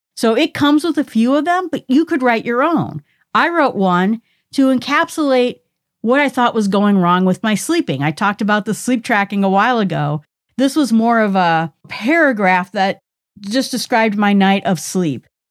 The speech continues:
and why I was having such troubles. Also, I have really wild dreams, and I write those down as well. So I created a template that allows me to track these very questions that I'm looking for.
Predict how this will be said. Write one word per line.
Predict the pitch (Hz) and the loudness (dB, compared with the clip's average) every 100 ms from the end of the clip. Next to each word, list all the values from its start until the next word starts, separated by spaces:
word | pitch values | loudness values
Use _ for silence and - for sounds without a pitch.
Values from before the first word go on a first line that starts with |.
| _ _ - | _ _ 0
and | 190 | 2
why | 185 208 | 2 2
I | 233 | 2
was | 220 196 | 2 0
having | 196 190 190 185 175 | 0 0 2 2 0
such | - 180 - - | 0 -4 -4 -12
troubles. | - 202 175 143 - - _ _ _ - | -8 -2 0 -2 -8 -18 _ _ _ -2
Also, | 277 277 349 - | -2 0 -2 -2
I | 190 | -6
have | 196 151 175 | -4 -4 0
really | 185 254 254 | 2 2 2
wild | 226 220 220 202 | 2 2 2 0
dreams, | 208 185 147 147 | 0 0 0 -2
and | 175 165 | -2 -2
I | 160 | 0
write | 175 170 | -2 0
those | 170 156 | -2 0
down | 165 160 | 0 0
as | 151 160 | 0 0
well. | 165 139 151 _ _ _ _ _ _ | 0 -2 -6 _ _ _ _ _ _
So | 339 | -2
I | 269 247 | 0 0
created | - 302 277 | 0 2 2
a | 202 | -2
template | - 359 392 208 208 - _ _ | -2 -2 -2 -4 -4 -6 _ _
that | 214 202 | -4 -2
allows | 208 233 233 | 2 2 2
me | 226 | 0
to | 202 180 | 0 -4
track | - 269 240 180 165 _ _ - | -2 0 2 0 -4 _ _ -2
these | 196 247 220 | 2 2 2
very | 208 233 240 | 2 2 0
questions | - 226 214 190 170 | -2 -2 -2 -4 -2
that | 180 - - | -2 -6 -6
I'm | 214 233 202 | -2 2 2
looking | 160 165 147 | 0 -4 -4
for. | - 139 - - | -6 -10 -10 -16